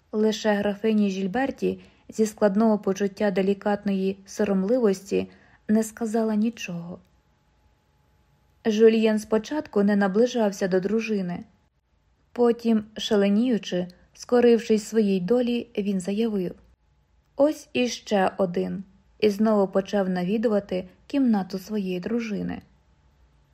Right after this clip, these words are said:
І те, що передбачав абат, здійснилось. Жанна завагітніла.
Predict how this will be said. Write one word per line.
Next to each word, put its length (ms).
І 120
те, 240
що 220
передбачав 720
абат, 480
здійснилось. 880
Жанна 600
завагітніла. 920